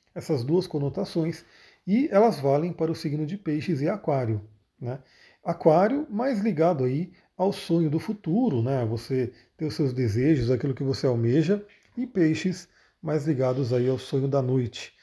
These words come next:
Mas também Peixes pode estar ligado a, ao famoso sonhar acordado, né? Quando a gente também fica ali viajando e, e faz aquela meditação criativa, tem muito a ver com Peixes e Aquário, esses dois signos.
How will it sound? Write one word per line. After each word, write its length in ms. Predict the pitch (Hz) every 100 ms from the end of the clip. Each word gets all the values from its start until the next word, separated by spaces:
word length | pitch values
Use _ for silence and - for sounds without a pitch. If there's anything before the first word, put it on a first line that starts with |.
| _ _ -
Mas 200 | 180 185
também 420 | 165 135 160 - - _
Peixes 360 | - 156 151 170
pode 240 | - 151
estar 160 | 147 143
ligado 440 | 131 120 127 139
a, 180 | 151 135
ao 100 | 143
famoso 420 | - 139 135 151
sonhar 380 | 175 160 135 156
acordado, 580 | 175 208 143 117 110 113
né? 140 | 120
Quando 160 | 131 127
a 40 |
gente 220 | 113 123 -
também 220 | 135 135
fica 260 | 165 151
ali 260 | 131 127 143 - - _ _
viajando 840 | 123 131 127 98 131 175 196 143 120
e, 320 | 127 151 123
e 40 |
faz 240 | 110 139 135
aquela 180 | 139 139
meditação 520 | 135 135 160 - 135
criativa, 540 | 151 185 190 175 175 - _ _
tem 120 | - 151
muito 200 | 165 160
a 40 |
ver 200 | 131 160
com 180 | 160 160 - _ _
Peixes 420 | 147 151 170 131
e 40 |
Aquário, 380 | 160 165 127 117
esses 240 | 113 143 120
dois 240 | 135 151
signos. 420 | 139 117 117 -